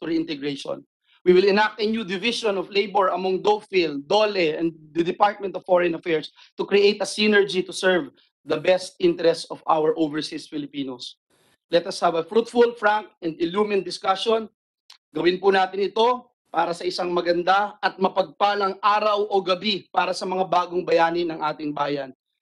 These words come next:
Sila po ang mga Pilipino sa ibayong dagat na patuloy sa pagkayod at pagsusumikap para matamo ang kanilang mga pangarap, pangarap ng kanilang mga sarili, pamilya,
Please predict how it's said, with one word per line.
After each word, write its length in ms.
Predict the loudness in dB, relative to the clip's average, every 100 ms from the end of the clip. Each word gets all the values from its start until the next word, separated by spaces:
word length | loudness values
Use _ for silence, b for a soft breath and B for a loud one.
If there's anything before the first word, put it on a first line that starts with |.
| _
Sila 320 | -10 -6 -4
po 320 | 2 2 2
ang 160 | -2 0
mga 160 | 0 0
Pilipino 560 | -4 -4 0 2 0
sa 160 | -2 -8
ibayong 480 | 0 2 4 2 2
dagat 480 | 2 2 2 0 -2 _ _ -12
na 160 | -10
patuloy 560 | -8 -4 2 4 4 2
sa 160 | -6
pagkayod 720 | -10 -6 2 2 4 2 0 -6
at 160 | -10
pagsusumikap 880 | -10 -10 -10 -2 0 2 2 0 -2 _ _ _
para 240 | 2 2 0
matamo 560 | -2 0 0 0 -2 _
ang 160 | -6 -4
kanilang 400 | -2 2 2 2
mga 240 | 0 0
pangarap, 480 | 0 2 4 2 0 _ _ _ _ -6
pangarap 600 | 0 2 4 4 2 -6 _ _ -6
ng 120 | -4
kanilang 360 | 0 2 2
mga 180 | 2 0
sarili, 600 | 0 -2 0 0 0 -2 -8 _ _
pamilya, 680 | -4 0 0 2 4 4 2